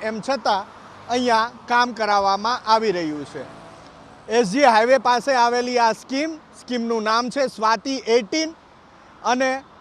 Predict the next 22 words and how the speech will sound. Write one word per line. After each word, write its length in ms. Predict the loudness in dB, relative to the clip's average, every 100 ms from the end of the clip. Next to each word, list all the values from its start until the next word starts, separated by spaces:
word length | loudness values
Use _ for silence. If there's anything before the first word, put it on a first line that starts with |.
| -12
જે 140 | -2 0
ડેવલપર 560 | 2 2 0 0 -4
કે 160 | -4 -4
બિલ્ડર 440 | -4 -2 2 0
છે 180 | 0 -4 -4 -8 -18 -20 -10
એના 200 | -4 -4
ગ્રુપનું 560 | -2 -4 -4 -6 -6 -4
નામ 280 | -4 -4
છે 220 | -4 -4 -4
સ્વાતિ 600 | -4 -2 -2 -4 -8 -10 -20 -20 -20 -20 -20 -20 -20 -20 -12
મહેશરાજ. 800 | -4 2 2 2 -2 -2 -4 -6 -18 -20 -20 -20 -20 -20 -20 -20 -20 -12 -4
અહીંયા 420 | -2 0 -2 0
આ 120 | 0
રીતની 440 | 0 -2 -6 -8 -8
કામગીરી 560 | -2 0 0 -2 -4
કરવામાં 500 | -4 -4 -2 -2 -2
આવે 220 | -2 -2 -4
છે. 280 | -6 -8 -10 -20 -20 -20 -18
મહત્વપૂર્ણ 720 | -4 0 2 2 -2 -2 -6 -2
બાબત 380 | 0 0 -2 -2
એ 260 | 0 0
છે 280 | -2 -6 -8